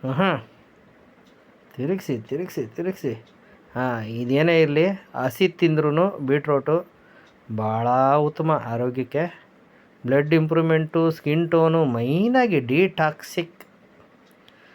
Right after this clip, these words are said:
ಬಾಡಿನಲ್ಲಿರೋ ಟಾಕ್ಸಿನ್ಸ್ ಎಲ್ಲ ಸ್ವಲ್ಪ ಮಟ್ಟಕ್ಕೆ ಹೊರಗೆ ಬೀಳುತ್ತೆ. ಅತಿ ಹೆಚ್ಚು ತಿನ್ನಬಾರ್ದು, ಕಡಿಮೆನೂ ತಿನ್ನಬಾರ್ದು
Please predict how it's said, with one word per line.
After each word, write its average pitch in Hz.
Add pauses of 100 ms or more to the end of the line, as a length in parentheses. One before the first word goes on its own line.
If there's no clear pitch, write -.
(200)
ಬಾಡಿನಲ್ಲಿರೋ 143
ಟಾಕ್ಸಿನ್ಸ್ 135
ಎಲ್ಲ 131
ಸ್ವಲ್ಪ 147 (280)
ಮಟ್ಟಕ್ಕೆ 135
ಹೊರಗೆ 131
ಬೀಳುತ್ತೆ. 117 (560)
ಅತಿ 123
ಹೆಚ್ಚು 156
ತಿನ್ನಬಾರ್ದು, 160 (600)
ಕಡಿಮೆನೂ 120
ತಿನ್ನಬಾರ್ದು 104